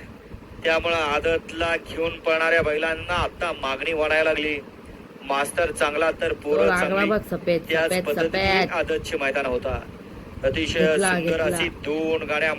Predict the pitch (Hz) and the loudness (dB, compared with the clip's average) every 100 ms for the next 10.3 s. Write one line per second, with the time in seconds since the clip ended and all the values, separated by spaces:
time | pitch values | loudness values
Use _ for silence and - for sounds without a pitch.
0 | 151 190 190 185 185 180 156 160 170 151 | -2 0 2 2 2 -2 -4 -6 -6 -4
1 | 170 175 160 143 131 - 135 175 180 196 | -4 -2 -2 -4 -6 -8 -8 -2 0 2
2 | 175 151 147 - - 156 185 - - - | 0 -2 -4 -6 -6 -4 -4 -6 -10 -6
3 | 175 160 151 143 143 135 147 - - 151 | -4 -2 -4 -4 -4 -2 -2 -4 -4 -2
4 | 131 135 156 156 139 151 131 - - - | 0 0 0 0 -2 -2 -6 -8 -14 -14
5 | - 160 156 160 156 165 156 156 160 160 | -8 -2 0 0 0 -2 -2 -2 -2 -2
6 | 156 156 156 156 143 131 - 165 135 127 | -4 -4 -4 -4 -4 -6 -4 -2 0 -2
7 | 131 - - - - 143 143 143 143 156 | -2 -8 -10 -10 -6 -4 -2 0 0 -2
8 | - - - - - - 156 143 123 - | -4 -10 -14 -14 -12 -4 -2 0 -2 -4
9 | 135 135 139 135 143 139 135 143 135 135 | -6 -2 -2 -2 -2 -4 -2 -2 -2 -2
10 | 135 139 | -2 0